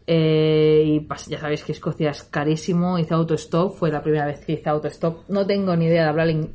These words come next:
inglés, no tengo ni idea de hablar inglés. Hablo alemán, pero inglés nada. Y oye, eh, han sido experiencias muy bonitas que recuerdo de verdad con mucha satisfacción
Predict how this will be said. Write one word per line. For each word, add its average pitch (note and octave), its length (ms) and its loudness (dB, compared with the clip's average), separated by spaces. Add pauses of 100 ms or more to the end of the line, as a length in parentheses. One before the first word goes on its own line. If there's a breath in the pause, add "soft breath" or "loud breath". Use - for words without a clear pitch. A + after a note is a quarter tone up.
inglés, D#3 540 0
no F#3 180 -4
tengo F#3+ 140 -4
ni F3 80 -2
idea E3 280 0
de D#3+ 140 -6
hablar D#3 320 -2
inglés. D#3 500 -2 (380 loud breath)
Hablo F#3 220 4
alemán, E3+ 480 0
pero D#3 160 2
inglés E3 420 0
nada. E3+ 480 -2 (360 loud breath)
Y F#3 260 2
oye, F#3 340 2
eh, E3 400 4
han E3+ 140 0
sido F3+ 160 0
experiencias E3+ 400 0
muy F3 160 2
bonitas F#3 500 -2
que - 160 -2
recuerdo E3+ 960 2
de D#3 100 -2
verdad D3+ 480 -2 (300)
con E3 200 0
mucha F3 220 0
satisfacción E3+ 800 -2